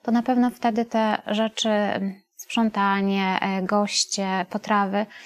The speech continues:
odejdą dalej, kiedy się wyciszymy i zaczniemy rozmawiać o Bogu. Ale też, e, wspomnienia, mówisz, Gosiu, właśnie, e, my mamy taki zwyczaj,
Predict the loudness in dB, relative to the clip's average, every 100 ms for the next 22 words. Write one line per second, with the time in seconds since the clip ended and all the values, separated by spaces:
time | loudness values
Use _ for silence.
0 | -20 _ _ 2 4 4 4 4 4 4
1 | 2 0 -4 _ -4 -2 0 -2 -2 -2
2 | 0 2 2 2 -2 0 0 2 2 2
3 | 0 0 2 2 0 -6 -8 -20 -20 -20
4 | _ _ -2 0 0 0 0 0 -2 -2
5 | -4 0 4 4 2 0 -2 -4 -4 -2
6 | -2 -2 -8 -20 _ -2 0 2 2 2
7 | 2 0 0 0 0 -2 -6 _ _ _
8 | _ _ _ _ _ 4 4 6 4 0
9 | -2 -4 -4 -2 0 0 0 2 2 0